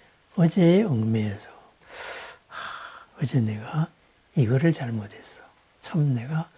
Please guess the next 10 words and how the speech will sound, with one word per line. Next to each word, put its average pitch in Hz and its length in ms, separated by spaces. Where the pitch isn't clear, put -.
어리석었어." - 880
그런 - 400
마음, 107 260
바로 127 360
어제로 143 420
돌아가는 110 500
번뇌가 135 640
이끌고 127 580
가는 143 460
중생으로 147 920